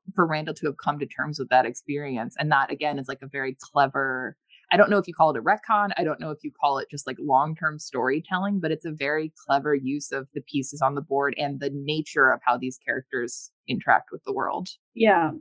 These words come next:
Speaker 2: I don't know if, um, uh, because with all the diversity in the writing room, I, I haven't looked into this, but if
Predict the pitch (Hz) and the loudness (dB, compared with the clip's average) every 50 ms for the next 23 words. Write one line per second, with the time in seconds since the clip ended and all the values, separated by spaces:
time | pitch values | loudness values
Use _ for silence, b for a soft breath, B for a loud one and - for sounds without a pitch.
0 | _ - - 220 254 311 370 427 427 302 208 202 202 190 185 185 190 190 165 160 | _ 0 4 6 8 8 6 6 4 -2 -2 -4 -6 -6 -4 -6 -6 -6 -6 -8
1 | 185 202 196 196 196 - - - - - 208 196 190 190 190 190 190 190 190 185 | -6 -4 -4 -6 -6 -8 -14 -18 -14 -8 -6 -4 -4 -4 -6 -8 -10 -10 -12 -14
2 | 170 - _ _ _ _ _ _ _ _ _ _ _ _ - - 202 196 196 190 | -16 -18 _ _ _ _ _ _ _ _ _ _ _ _ 0 4 4 4 4 2
3 | 214 208 233 214 220 226 226 247 254 269 254 240 214 185 196 196 - - 202 196 | 2 0 0 -2 -2 -4 -6 -2 -2 0 0 0 -2 -2 -6 -4 -4 -4 -4 -4
4 | 185 185 180 165 185 220 247 254 226 208 196 185 180 180 180 180 - - - 208 | -8 -6 -4 0 2 2 2 2 2 -2 -2 -4 -6 -6 -6 -6 -4 0 0 0
5 | 214 202 - 220 220 254 294 294 311 294 233 233 226 220 214 220 240 247 - 269 | 0 -2 -4 -4 0 0 2 4 4 2 2 -2 -6 -6 -6 -4 -4 -4 -2 -2
6 | 240 196 190 185 - - 196 180 180 | -2 -2 -2 -2 -2 -6 -8 -12 -12